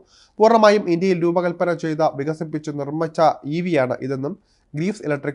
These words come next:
മൊബിലിറ്റി പ്രൈവറ്റ് ലിമിറ്റഡ് പറയുന്നുണ്ട്. ഇ എക്സ്, എസ് ടി എന്നിങ്ങനെ രണ്ട് വേരിയന്റുകളിൽ വിപണിയിലെത്തുന്ന മോഡലിന് യഥാക്രമം ഒരു ലക്ഷത്തി പതിനായിരം രൂപ,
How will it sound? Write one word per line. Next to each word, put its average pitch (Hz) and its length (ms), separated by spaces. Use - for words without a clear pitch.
മൊബിലിറ്റി 135 480
പ്രൈവറ്റ് 147 340
ലിമിറ്റഡ് 127 420
പറയുന്നുണ്ട്. 131 440
ഇ 180 160
എക്സ്, 202 200
എസ് 175 240
ടി 196 180
എന്നിങ്ങനെ 165 340
രണ്ട് 156 320
വേരിയന്റുകളിൽ 156 640
വിപണിയിലെത്തുന്ന 143 920
മോഡലിന് 165 500
യഥാക്രമം 160 680
ഒരു 147 160
ലക്ഷത്തി 165 440
പതിനായിരം 151 460
രൂപ, 165 180